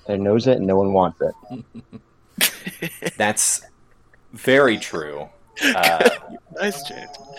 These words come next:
Speaker 2: so I have the, uh, I have the feeling that n-, you guys don't like this song very much.
Speaker 3: James and I share the same opinion on Weezer in that, you know,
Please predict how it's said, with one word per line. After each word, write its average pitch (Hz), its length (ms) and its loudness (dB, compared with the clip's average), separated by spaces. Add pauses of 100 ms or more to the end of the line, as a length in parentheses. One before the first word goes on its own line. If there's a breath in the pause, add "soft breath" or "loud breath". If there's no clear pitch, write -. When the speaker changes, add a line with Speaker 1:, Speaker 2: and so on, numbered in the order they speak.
(240 loud breath)
Speaker 2:
so 127 300 4
I 120 100 -2
have 143 280 2
the, 107 460 -4
uh, 87 480 -2 (120)
I 101 80 -2
have 110 180 0
the 101 60 -8
feeling 135 540 -2
that 101 140 0
n-, 98 360 -8 (120)
you 104 180 -4
guys 95 300 0
don't 87 440 -4
like - 280 -4
this 53 160 -10
song 50 320 -12 (320)
very 76 180 -8
much. - 400 -12 (540 loud breath)
Speaker 3:
James 262 260 2
and 233 100 2
I 190 120 8
share 156 300 4
the 143 80 -2
same 131 200 -2
opinion 120 360 -8
on 113 140 -6
Weezer 110 400 -4
in 107 120 -8
that, 101 340 -2 (240)
you 104 100 -10
know, 101 440 -2